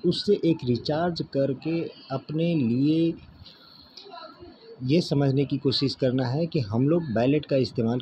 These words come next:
किस तरीके से कर सकते हैं। अपने जानने पहचानने वाले कई लोगों को हम लोग, अ, बिना कार्ड दिलाए उनको रेफर करते हुए उनके वॉलेट को एक्टिवेट करा के कम से कम रिचार्ज के ऑप्शन को तो हम लोग चालू कर सकते हैं।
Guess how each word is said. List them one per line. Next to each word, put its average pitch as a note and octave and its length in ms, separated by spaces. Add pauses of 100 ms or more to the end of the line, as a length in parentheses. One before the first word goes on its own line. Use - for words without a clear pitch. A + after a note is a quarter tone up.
किस C3+ 160
तरीके A2 380
से E3+ 160
कर A2 220
सकते - 380
हैं। F#2 280 (720)
अपने C3 340 (120)
जानने C3 360
पहचानने B2+ 540
वाले B2+ 240 (180)
कई F3 200
लोगों C3 360
को C3 280
हम A#2+ 260
लोग, A#2+ 180
अ, G2+ 60 (1300)
बिना D#3 240 (120)
कार्ड C3+ 240
दिलाए A#2 380
उनको A#2+ 400
रेफर C3+ 420
करते A#2+ 340
हुए A2 320 (380)
उनके B2 260
वॉलेट B2 360
को - 140
एक्टिवेट A#2+ 600
करा B2 220
के A#2+ 140
कम A#2+ 200
से A2+ 160
कम B2 200
रिचार्ज B2 460
के C3+ 100
ऑप्शन A2+ 480
को A#2 120
तो A2+ 120
हम A2 180
लोग A2 140
चालू G2+ 260
कर G2 160
सकते G2+ 360
हैं। D3 240